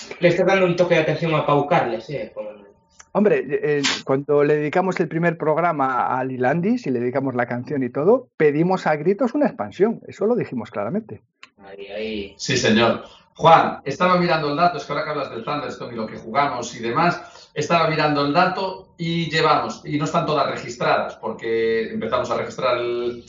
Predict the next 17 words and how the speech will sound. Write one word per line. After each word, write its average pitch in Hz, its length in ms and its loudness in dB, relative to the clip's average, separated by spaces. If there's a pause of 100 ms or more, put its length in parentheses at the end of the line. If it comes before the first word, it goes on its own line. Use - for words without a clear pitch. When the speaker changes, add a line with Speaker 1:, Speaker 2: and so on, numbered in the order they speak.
(200)
Speaker 3:
desde 117 220 0
hace - 160 0
un 120 140 -8
tiempo 123 380 2
las 120 240 0
partidas 151 600 -2
y 120 140 -8
ya 120 180 4
habíamos - 400 -2
jugado 123 300 0
bastantes 110 580 -4
a 104 180 2
bastantes - 440 -4
juegos. - 440 -6 (360)
Pero 151 160 6
llevamos 160 680 2
registradas 196 920 -2